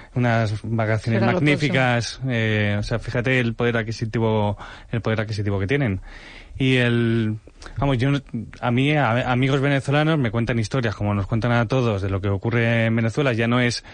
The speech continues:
Speaker 1: eh, hacer partido, o sea, partidismo de lo que ocurre allí, o sea, el, incluso, pues, auténtica-, auténticas barbaridades, dejando los negocios, huyendo ahora mismo, el, por la hiperinflación, que sea más caro,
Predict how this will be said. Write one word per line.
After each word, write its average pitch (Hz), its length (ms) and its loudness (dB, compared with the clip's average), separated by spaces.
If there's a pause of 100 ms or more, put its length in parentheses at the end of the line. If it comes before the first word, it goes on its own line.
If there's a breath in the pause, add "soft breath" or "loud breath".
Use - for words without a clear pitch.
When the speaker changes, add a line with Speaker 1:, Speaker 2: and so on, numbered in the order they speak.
(400 loud breath)
Speaker 1:
eh, 120 120 2
hacer 120 380 0
partido, 127 640 0
o 113 400 -4
sea, 127 240 -6
partidismo 131 640 2
de 123 100 2
lo 117 100 0
que 127 80 0
ocurre 117 280 0
allí, 151 220 2
o 117 60 0
sea, 107 160 -4
el, 101 240 -2 (460 loud breath)
incluso, 107 800 0
pues, 101 240 -6 (100)
auténtica-, 107 420 0
auténticas 113 500 0
barbaridades, 123 720 2
dejando 120 300 -2
los 110 140 0
negocios, 113 560 0
huyendo 117 500 2 (580 loud breath)
ahora 117 200 2
mismo, 135 420 2
el, 110 220 0
por 123 200 -2
la 120 120 2
hiperinflación, 117 1120 0 (320 loud breath)
que 123 160 0
sea 135 220 0
más 131 220 0
caro, 127 400 0